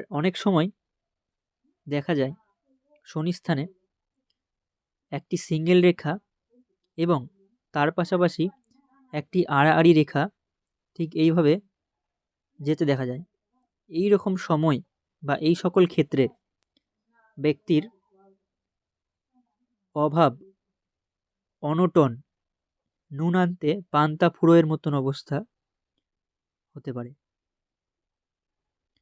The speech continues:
আজকের এই ভিডিওটাকে অনেকটাই লেন্দি হলেও আর বেশি লেন্দি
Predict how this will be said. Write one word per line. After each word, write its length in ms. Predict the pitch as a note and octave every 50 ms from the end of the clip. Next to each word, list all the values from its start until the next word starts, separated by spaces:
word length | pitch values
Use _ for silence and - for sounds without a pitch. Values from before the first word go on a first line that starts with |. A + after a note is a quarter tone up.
| _ _ _ _
আজকের 500 | - D3 D3+ D3 D#3 D#3+ E3 E3+ E3+ E3+ E3 - - _ _ _ _ _ _ _ _ _ _ _ _ _ _ -
এই 140 | D#3+ D#3+ E3
ভিডিওটাকে 540 | D3 D3+ D#3 D3+ E3+ F3 F3+ E3+ D#3+ D3+ D3 D#3+ F3+ _ _ _ _ _ _ _ _ _ _ _ _ _ _ _ _ -
অনেকটাই 580 | D3 D3 D#3 F3 F3 F3 _ _ - F3 D#3 D#3+ G3+ _ _ _ _ _ _ _ _ _ _ _ _ _ _ E3+
লেন্দি 460 | D3 D3+ D#3 D#3+ D#3+ E3+ F3+ F3+ F3+ F#3+
হলেও 360 | D#3 D3+ D#3 D#3+ F3 F3+ D#3+ F#3+ A3 - _ _ _ _ _ _ _ _ _ _ _ _ _ _ _ _ _ _ _ _ _ _ _ _ _ _ _ _ _ -
আর 100 | C#3+ D#3 D#3
বেশি 340 | D3 D#3 D#3+ D3+ - - F3+
লেন্দি 420 | E3 D#3 D3+ D3+ D#3 D#3+ E3 E3